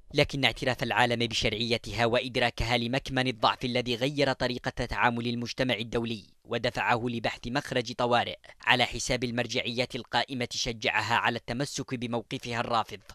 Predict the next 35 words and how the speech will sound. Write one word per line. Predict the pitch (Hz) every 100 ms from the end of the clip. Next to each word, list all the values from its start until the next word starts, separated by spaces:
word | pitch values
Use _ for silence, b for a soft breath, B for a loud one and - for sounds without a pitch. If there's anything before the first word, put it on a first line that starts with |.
| -
لأي | 123 107 120 113
تسويات | 123 - 113 113 110 117
يراد | 110 120 135 113 107
لها. | 98 101 87 - 127 135 120 127 127 123 123 - -
كما | - 139
أن | 135 139
التحالف | 127 - 123 127 120
الذي | 123 123 120
تتكئ | 123 - 110 135 95
عليه | 110 123 120
الحكومة | 107 131 - 127 117 -
ليس | 123 123 -
عاجزا | 107 123 113 107
إذا | 107 110 131 120
أراد | 120 123 117
أن | 113 123
ينهي | 131 120 113
سر | 117 156 131
العجز | 123 117 123 123
والاختلال | 120 143 147 - 135 127 123
في | 113 117
أداء | 120 120
الشرعية | 123 135 113 120 104 95 - - -
ومساعدتها | 127 123 - 117 117 127 - 117 123
في | - 123
تثبيت | 120 - 135 -
الأرضية | 127 123 113 139 131 -
التي | 123 120 123
تقف | - 151 135 123
عليها | 107 123 110 120
تعزيزا | - 110 113 151 135 127
لثقتها | 117 131 - 127 120 117
في | 120 123
امتلاك | - 117 117 131
أوراق | 107 117 123